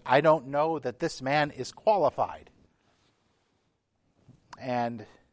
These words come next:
I very rarely will respond to such a thing in terms of, because it was, uh, um, virtual. But I responded because I felt in solidarity with that poor pastor.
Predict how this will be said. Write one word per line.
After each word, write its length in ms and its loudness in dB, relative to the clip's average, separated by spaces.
I 340 -4
very 380 6
rarely 800 2
will 120 -10
respond 540 0
to 60 -8
such 320 -4
a 60 -10
thing 360 -6
in 100 -14
terms 300 -6
of, 120 -8
because 300 -4
it 80 -6
was, 300 -12
uh, 280 -10
um, 340 -18
virtual. 640 -6
But 100 -2
I 120 8
responded 680 4
because 360 -2
I 440 4
felt 380 0
in 100 -10
solidarity 720 2
with 180 -6
that 220 -4
poor 180 -4
pastor. 540 -4